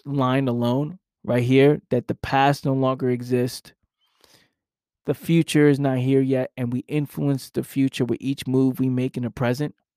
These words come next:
That quote alone that I've said many times throughout the show, throughout the podcast, actually, throughout the podcast, throughout the, you know, um, on my social media, anytime I get a chance to go live, I'm saying that line at least one time,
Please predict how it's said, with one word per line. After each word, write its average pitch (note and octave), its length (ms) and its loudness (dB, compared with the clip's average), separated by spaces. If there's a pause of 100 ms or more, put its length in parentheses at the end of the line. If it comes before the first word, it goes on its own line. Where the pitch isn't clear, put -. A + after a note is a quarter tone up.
(640)
That F#3+ 260 4
quote G3 340 4
alone D3+ 440 4
that C3 100 -4
I've B2 140 -6
said C3+ 220 -4
many C#3 260 -2
times C3+ 340 -4
throughout B2+ 240 -2
the B2+ 80 -10
show, C3+ 340 0
throughout B2+ 240 -2
the A2+ 60 -12
podcast, B2+ 640 -2
actually, A#2 360 -8
throughout B2 200 -4
the - 60 -14
podcast, C3+ 800 -2 (640)
throughout C3+ 460 6 (1080)
the, C3 580 -2
you D3+ 120 -6
know, B2 300 -2
um, B2 260 -6 (100)
on C3 140 -2
my A#2+ 100 -4
social C#3+ 420 0
media, C3 560 2 (440)
anytime D3 440 0
I C#3 60 2
get C#3 160 2
a A#2 60 -6
chance C3+ 240 0
to - 80 -4
go C#3+ 140 6
live, C3 460 0
I'm B2 120 -6
saying C#3 320 -4
that B2 180 0
line C3 300 0
at A#2 100 -4
least C3+ 300 -4
one C3+ 200 0
time, C3 460 -2